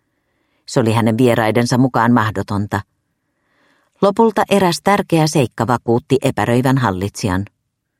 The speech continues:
Protestanttinen kirkko oli avoimen tiede- ja muutosvastainen,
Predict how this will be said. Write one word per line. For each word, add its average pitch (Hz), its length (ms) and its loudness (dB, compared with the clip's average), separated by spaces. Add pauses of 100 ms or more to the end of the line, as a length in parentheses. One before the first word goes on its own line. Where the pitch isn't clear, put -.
(380)
Protestanttinen 139 760 0
kirkko 151 340 0
oli 113 200 0
avoimen 110 540 0
tiede- 123 360 2
ja 120 180 0
muutosvastainen, 131 1000 0